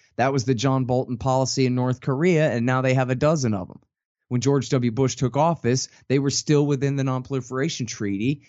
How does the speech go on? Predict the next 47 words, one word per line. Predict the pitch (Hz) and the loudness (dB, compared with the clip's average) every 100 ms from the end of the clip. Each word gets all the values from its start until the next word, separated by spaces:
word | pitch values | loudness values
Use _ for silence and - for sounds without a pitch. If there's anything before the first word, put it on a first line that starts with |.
| _ | _
and | 110 120 | 0 2
under | 127 123 123 | 2 4 4
the | 120 | 2
deal | 113 123 123 | 4 4 4
that | 123 120 | 2 0
Bill | 127 | -2
Clinton | - 170 117 131 | -2 -2 0 -2
had | 104 | -2
struck | - 110 85 - | -2 -4 -4 -6
with | 90 | -6
them, | 87 101 139 _ _ - | -2 -2 -4 _ _ -2
and | 127 123 | 0 2
George | 131 135 - | 2 2 0
W. | 135 131 | 0 0
Bush | 113 120 123 131 | 0 0 0 0
and | 113 | 0
John | 127 123 | 2 0
Bolton | 120 123 135 120 | 0 -2 -2 -2
blew | 131 143 | 2 2
it | 156 | 2
up. | 180 - - _ _ _ _ _ _ | 0 -4 -20 _ _ _ _ _ _
And | 113 117 113 113 120 | -2 0 0 -2 0
all | 131 151 | 2 2
it | 147 | 0
did | 131 131 147 - _ - | 2 2 0 -6 _ -2
was | 120 123 117 | 0 2 0
put | - 139 | -2 0
nukes | 131 143 135 - | 2 2 0 -4
in | 120 | -2
the | 117 | 0
hands | 127 117 120 127 - | 2 2 0 -2 -4
of | 117 | -4
the | 120 | -2
North | 123 127 123 | 0 0 -2
Koreans | 131 127 143 107 123 131 - - | -2 2 2 2 -2 -6 -12 -8
and | 107 | -4
a | 107 | -2
whole | 101 151 147 147 151 | -2 -2 0 2 2
other | 135 139 139 139 | 2 4 4 2
level | 135 143 113 95 90 | 4 2 2 -4 -6
of | 104 101 | -4 -2
negotiation | 107 107 104 104 110 98 98 101 98 | 0 0 0 0 -2 0 0 -2 -2
that | 98 | -2
would | 101 | 0
have | 110 101 | 0 0
to | 107 | -2
be | 98 101 101 95 | 2 4 4 0